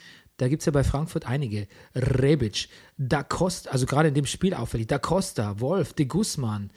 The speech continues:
ähm, o-, wie heißt der, Kevin Orin-, Orinwe oder so. Alle scheinen mir besser zu werden. Und, äh, ähm, und, und zwar ganz viele Spieler, von denen ich, von denen ich dachte, da ist der, ähm, wie sagt man, die, die Decke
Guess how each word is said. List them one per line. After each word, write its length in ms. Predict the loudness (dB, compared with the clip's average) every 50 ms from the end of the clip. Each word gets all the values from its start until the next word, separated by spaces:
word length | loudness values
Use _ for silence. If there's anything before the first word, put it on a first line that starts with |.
| -20 -20 -20 -20 -20 -20 -16 _
ähm, 480 | -4 -2 0 0 0 0 -2 -4 -6 -6 -8 -10 -10 -12 -20 _
o-, 260 | -18 -16 -16 -16 -16 -14 -10
wie 160 | -4 -2 -2
heißt 140 | -2 0 -2
der, 60 | -4
Kevin 320 | -2 0 0 2 2 2
Orin-, 500 | 2 0 2 4 4 2 4 4 2 2 0 -2 -2 0
Orinwe 480 | 2 4 4 4 4 6 6 6 6
oder 160 | 4 2 0
so. 180 | 0 -2 -4 -6 -8 -10 -12 -14 -16 -18 _ _
Alle 240 | -2 0 0 2 2
scheinen 260 | 2 0 0 2 2
mir 100 | 2 2
besser 280 | 0 0 0 0 -2 -2
zu 160 | -2 -4 -4
werden. 320 | -4 -4 -6 -8 -10 -14 -12
Und, 240 | -10 -10 -10 -10 -8
äh, 280 | -8 -6 -4 -2 -4 -4
ähm, 400 | -4 -6 -6 -6 -6 -6 -8 -10 -14 -20 _ _ _ -20 _ _ _ _ _ _
und, 200 | -8 -6 -6 -4
und 160 | -6 -6 -2
zwar 140 | 2 2 4
ganz 180 | 4 2 2 2
viele 160 | 2 2 2
Spieler, 260 | 2 2 2 2 2
von 160 | 2 2 0
denen 60 | 0 0 -2
ich, 200 | -4 _ -6 -4
von 100 | -2 0
denen 120 | 0 0
ich 80 | 0 0
dachte, 240 | -2 -2 0 0 -2
da 100 | -2 -2
ist 220 | -2 -4 -4 -2
der, 240 | 0 0 0 0 -2
ähm, 240 | -2 -2 -2 -4 -6 -10 -14 -20 -20 -20 -20 -12 _
wie 60 | -2
sagt 180 | 0 0 2 2
man, 140 | 0 0 0
die, 360 | 2 2 2 2 2 0 -2
die 140 | -6 -4 0
Decke 460 | 0 0 0 2 0 0 0 0